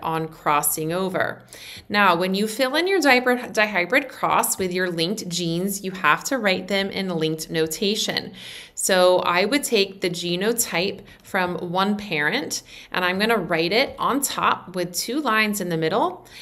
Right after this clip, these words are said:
and then the genotype from my other parent. Let's try that in the next box. The genotype from one parent, and then the genotype from the other parental gamete, just like this.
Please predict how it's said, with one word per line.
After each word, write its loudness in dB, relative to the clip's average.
and 0
then 4
the 2
genotype 0
from -4
my -2
other -4
parent. -6
Let's -4
try 2
that 2
in 0
the 2
next 0
box. -2
The 0
genotype -2
from -4
one 0
parent, -2
and -6
then 0
the 0
genotype -2
from -6
the -4
other -4
parental -8
gamete, -8
just -4
like -4
this. 0